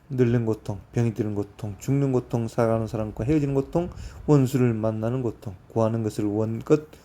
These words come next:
구하지 못한-, 못하는 고통, 다섯 가지 감각기관이 만족하지 못하는 고통, 팔고, 태어난 어느 누구든 이것을 피할 수 없다. 그러면서도 다시 태어나기 위해 번뇌의 길을 만들고,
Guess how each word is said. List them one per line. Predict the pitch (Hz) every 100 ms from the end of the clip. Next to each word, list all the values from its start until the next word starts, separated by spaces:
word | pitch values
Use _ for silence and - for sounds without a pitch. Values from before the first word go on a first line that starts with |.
| -
구하지 | - 113 127 135
못한-, | 107 98 - 117 -
못하는 | 151 110 - 151 156
고통, | 131 - 101 - - - - - -
다섯 | - 127 -
가지 | 127 110 113
감각기관이 | 113 110 113 113 107 120
만족하지 | 131 127 135 135 135 - 143
못하는 | 139 104 - 110 107
고통, | 101 - - 98 -
팔고, | - 123 110 95 - - - - - - - -
태어난 | - 156 127 117 107 98 - - - - - - - - -
어느 | 151 175
누구든 | 175 160 160 120 98 -
이것을 | 135 120 165 175 - - - -
피할 | - - 113
수 | - -
없다. | 95 - - - -
그러면서도 | 131 123 120 113 117 131 135
다시 | 147 151 160
태어나기 | - 165 143 127 117
위해 | 117 147 151 - - -
번뇌의 | 120 113 117 139
길을 | 139 131 147 151
만들고, | 117 104 104 110 117 143